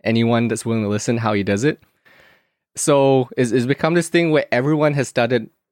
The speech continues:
editing their thumbnails and the editing like Mister Beast,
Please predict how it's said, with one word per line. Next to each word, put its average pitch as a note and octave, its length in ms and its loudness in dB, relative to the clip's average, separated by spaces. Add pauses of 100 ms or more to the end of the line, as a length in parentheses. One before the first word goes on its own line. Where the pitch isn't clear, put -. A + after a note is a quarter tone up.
(120)
editing C3 400 0
their G#2+ 120 0
thumbnails C#3 760 -4 (520)
and G#2+ 160 0
the G#2 160 0
editing A#2+ 440 -2
like A2+ 340 -2
Mister A2 380 -4
Beast, F#2 500 -8